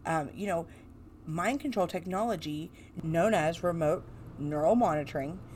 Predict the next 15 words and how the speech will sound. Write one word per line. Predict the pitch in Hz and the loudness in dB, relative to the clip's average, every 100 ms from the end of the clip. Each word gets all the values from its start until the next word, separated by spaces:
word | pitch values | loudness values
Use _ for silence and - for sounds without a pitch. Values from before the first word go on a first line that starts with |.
| - - | -10 -2
has | 190 | -2
become | 185 - 165 147 180 - - - - | -2 -2 -2 -2 -4 -10 -14 -8 0
the | - | 4
ultimate | 180 170 185 - | 4 4 -2 -4
surveillance | 185 175 226 208 | -4 -2 -4 -4
system | 160 - 151 180 - - - - | -6 -6 -6 -6 -10 -14 -12 -4
that | 175 - 160 | -4 -2 0
none | 175 196 202 | 4 6 6
of | 202 | 6
us | 214 - - - - | 6 4 0 -4 -4
have | - 170 - | 0 0 0
even | 180 180 175 180 180 - - | -2 0 2 0 -4 -10 -4
been | 156 | 0
aware | 156 151 147 | 2 2 0
of. | 139 69 | -2 -8